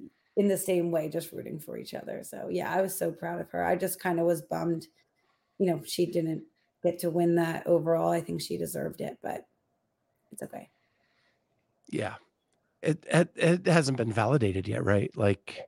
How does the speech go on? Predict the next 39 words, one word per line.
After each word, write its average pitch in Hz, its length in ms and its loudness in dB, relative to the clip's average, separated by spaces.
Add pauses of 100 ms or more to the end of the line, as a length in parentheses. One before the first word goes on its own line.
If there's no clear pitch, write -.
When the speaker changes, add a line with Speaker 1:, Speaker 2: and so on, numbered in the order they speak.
(140)
Speaker 1:
It 185 120 6
was, 175 540 -2
yeah. 175 260 -2 (500)
Speaker 2:
It 135 100 6
was? 120 440 6
Okay. 104 360 0 (120)
Speaker 1:
Mm-hmm. 175 340 -4 (1600)
Speaker 2:
I 135 100 6
was 113 160 8
going, 113 240 6
I 156 100 12
was 139 120 12
trying 101 400 10
for 120 160 8
technicality. 95 720 4
Speaker 1:
<laughs> - 40 -12 (460)
Yeah. - 500 6 (1500)
I 196 120 12
know. 196 140 12
I 190 160 12
was 214 140 12
saying 220 260 12
some 208 140 8
Speaker 2:
So 190 120 12
Speaker 1:
prayers 180 260 12
to - 120 -14 (200)
the 175 60 8
guy 170 80 8
upstairs 165 640 2
to 165 100 -2
see 165 240 0
if 160 100 2
we 156 100 -4
could 151 140 -4
help 170 200 2
her 160 140 2
out 156 220 -2
there, - 240 0
but - 200 -8